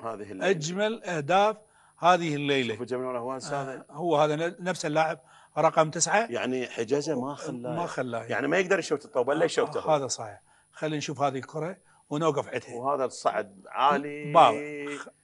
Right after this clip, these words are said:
Speaker 2: هذه
Speaker 1: ذكرني بطيب الذكر
Speaker 2: أوبا.
Speaker 1: الراحل الكبير أحمد
Speaker 2: آه،
Speaker 1: راضي.
Speaker 2: هذه الله يرحمه. خلينا نشوف هاي الكرة، ناخذها بالسلو موشن مع الأخوة بال-،
Speaker 1: هاي.
Speaker 2: بالكنترول. هذه الكرة تكاد أن تطلع خارج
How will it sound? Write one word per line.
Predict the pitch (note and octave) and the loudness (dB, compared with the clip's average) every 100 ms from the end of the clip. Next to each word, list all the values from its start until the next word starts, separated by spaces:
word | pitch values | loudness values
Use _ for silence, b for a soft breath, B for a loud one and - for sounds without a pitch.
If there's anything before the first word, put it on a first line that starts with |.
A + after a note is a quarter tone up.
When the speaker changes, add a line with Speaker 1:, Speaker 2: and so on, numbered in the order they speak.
| - | -10
Speaker 2:
هذه | D#3 F#3 G#3 | 2 6 8
Speaker 1:
ذكرني | D#3 D3+ D3+ D3+ D3 D3 C#3+ | 6 4 0 -2 -2 -4 -6
بطيب | B2+ C3 C#3+ C#3+ C3 B2+ | -4 -4 -2 -4 -6 -8
الذكر | A#2+ C#3 - | -6 -6 0
Speaker 2:
أوبا. | - B2+ | 2 4
Speaker 1:
الراحل | C#3 D#3 C#3 C3 B2+ | 10 12 12 10 8
الكبير | A#2+ C3+ C3+ C#3+ C3 | 4 -2 2 2 2
أحمد | B2 B2+ | 4 4
Speaker 2:
آه، | |
Speaker 1:
راضي. | B2 A#2+ A2+ | 6 6 4
Speaker 2:
هذه | A#2+ F3 F#3+ F#3 F#3 F#3 - | 2 8 8 8 4 2 2
الله | F3+ D#3 | 6 8
يرحمه. | B2 - A#2+ _ b b b | 6 2 -6 _ b b b
خلينا | - B3+ C4 | 4 6 4
نشوف | D#4 D#4 | 2 10
هاي | C4 C#4+ | 12 12
الكرة، | B3 - A#3 A#3+ | 8 6 4 6
ناخذها | A3+ A3+ A#3 A3+ | 6 6 6 4
بالسلو | A3+ - G#3 | 4 2 0
موشن | F#3+ - E3 - _ _ - | 0 -4 -10 -12 _ _ 0
مع | D#3+ | 4
الأخوة | F3+ F3 E3+ E3+ | 6 4 2 -2
بال-، | D#3+ C#3+ B2+ C3 - | -2 -2 -6 -6 0
Speaker 1:
هاي. | C#3+ | 2
Speaker 2:
بالكنترول. | C3+ D#3+ D3 E3 A#2+ - b b b b C#3 | 2 -2 2 2 2 -2 b b b b 10
هذه | A3+ D4+ | 10 10
الكرة | C4+ - C#4 B3+ A#3 - _ _ _ - - | 6 6 8 8 4 -4 _ _ _ -14 -4
تكاد | - B3+ C4+ - | 4 8 8 6
أن | A3 F#3+ | -2 0
تطلع | A#3 A3 G3+ - | 0 6 6 6
خارج | - F#3+ F#3+ D#3 | 6 8 8 2